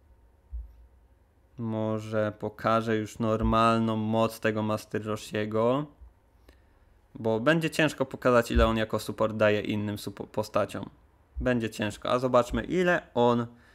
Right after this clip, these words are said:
jest w stanie zrobić. Nie pokazałem też jego defensywy, do tego będziemy musieli dojść, ale jak widać ładnie, jeszcze ma uniki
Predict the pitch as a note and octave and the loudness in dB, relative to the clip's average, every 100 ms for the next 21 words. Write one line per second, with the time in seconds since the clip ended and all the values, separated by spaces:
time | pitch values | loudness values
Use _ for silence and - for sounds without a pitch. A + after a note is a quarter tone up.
0 | _ - A#2 A2 - A2 G#2+ A2 G#2+ G#2 | _ -2 0 0 0 0 0 0 -2 -2
1 | B2+ A#2 C3 B2 B2 A#2+ - A2 A2 A2 | -6 -4 -2 0 -2 -2 -6 -4 -2 -2
2 | A2+ A2 A2 G#2+ C3 A#2 - A2 G#2+ G#2+ | -4 -4 -4 -2 -2 -4 -6 -4 -4 -4
3 | G#2+ G#2+ G2+ A2 G#2+ B2+ D3+ C#3 - A#2 | -4 -6 -6 -6 -2 0 0 -2 -2 0
4 | A2+ A2 G#2+ G#2 C#3+ D3 C#3+ D3 C3 A2 | 0 -2 -6 -2 0 2 0 0 0 -2
5 | - G#2 G#2 A#2 D#3 D#3+ - D3 | -6 -8 -4 -2 0 -2 0 0